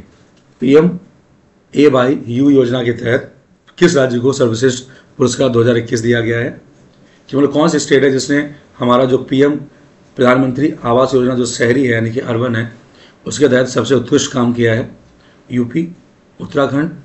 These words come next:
राजस्थान या एमपी? यहाँ पे कौन सी स्टेट हो जाएगी जिसने सबसे अच्छा काम किया है किसमें?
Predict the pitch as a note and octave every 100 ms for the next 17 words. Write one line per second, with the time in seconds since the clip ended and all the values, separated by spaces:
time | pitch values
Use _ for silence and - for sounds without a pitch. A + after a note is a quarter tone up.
0 | _ _ _ B2 A#2+ B2+ - C#3 D#3 -
1 | - - B2+ B2 A#2+ A#2 A2+ - - _
2 | _ _ _ B2 A#2+ A#2+ B2 A#2+ A2+ -
3 | B2 A2+ A2 G#2+ B2 - - - _ -
4 | B2 A#2+ B2 C3+ C#3 B2 A#2+ A2+ A#2+ A2+
5 | A2 B2 F3